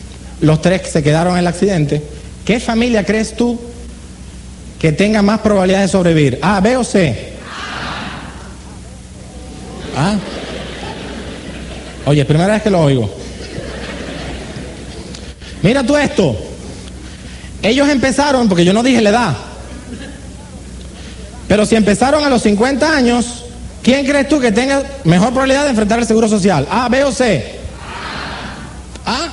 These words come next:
es obvio. ¿Verdad que es obvio? Sin embargo, déjame decirte que los cuatro últimos años para ti han pasado, como han pasado para mí.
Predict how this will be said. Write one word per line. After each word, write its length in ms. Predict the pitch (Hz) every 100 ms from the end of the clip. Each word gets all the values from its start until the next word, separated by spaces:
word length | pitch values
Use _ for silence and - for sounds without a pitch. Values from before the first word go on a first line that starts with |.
| -
es 100 | 160
obvio. 380 | 277 302 285 285 - - - - - - - -
¿Verdad 220 | 151 226 294
que 80 |
es 80 | 330
obvio? 360 | 349 214 135 104 - - - - - - - - - - - -
Sin 220 | - 320
embargo, 420 | 370 359 349 262 247
déjame 260 | 302 302
decirte 480 | 269 233 269 196 190
que 80 | 202
los 140 | 208
cuatro 320 | 285 320 320
últimos 400 | 320 254 269 247
años 260 | 320 294 240
para 180 | 233 220
ti 100 | 320
han 120 | 262
pasado, 420 | 202 226 233 151
como 200 | 147 135
han 40 | 147
pasado 300 | 151 190 208
para 160 | 156
mí. 180 | 147